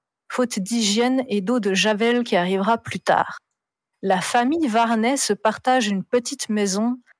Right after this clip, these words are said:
fondée sur deux sous-sols. Le premier servant de stockage de nourriture et de fourniture, le deuxième laissé à l'an-, à l'abandon car trop humide.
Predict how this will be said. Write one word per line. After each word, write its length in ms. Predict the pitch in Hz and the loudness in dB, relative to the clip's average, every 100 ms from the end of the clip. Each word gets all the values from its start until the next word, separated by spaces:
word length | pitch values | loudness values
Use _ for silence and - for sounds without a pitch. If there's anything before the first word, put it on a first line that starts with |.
| _ | _
fondée 460 | - 277 247 220 269 | -6 0 0 2 0
sur 280 | - 202 196 | 0 0 0
deux 220 | 180 254 | 0 0
sous-sols. 680 | - 214 - 185 175 170 175 _ _ _ _ | 0 0 0 0 0 -4 -8 _ _ _ _
Le 160 | - 190 | -4 -2
premier 400 | - 220 233 277 | 0 0 0 0
servant 420 | - 220 214 233 | 2 2 2 2
de 100 | 208 | 2
stockage 600 | 185 - 226 226 233 220 | 0 0 0 2 2 2
de 100 | 185 | 0
nourriture 680 | 185 208 220 226 - 233 220 | 0 0 0 -2 -4 -2 -2
et 80 | 196 | -2
de 100 | 175 | -4
fourniture, 880 | 165 240 233 208 185 - 233 247 254 - _ _ 208 | -4 -2 0 -2 -4 -2 0 0 -2 -8 _ _ -2
le 160 | 247 | 0
deuxième 500 | 214 202 190 226 240 | 2 0 2 0 2
laissé 320 | 214 202 - | 0 0 0
à 140 | 240 208 | 2 2
l'an-, 140 | 233 | 2
à 200 | - 185 | 2 0
l'abandon 720 | 185 233 226 208 180 165 240 | 2 0 0 -2 -2 -4 -4
car 340 | 254 190 175 - | -2 -6 -8 -8
trop 260 | - 269 254 | -4 0 0
humide. 480 | 208 185 160 175 | 0 -2 -6 -12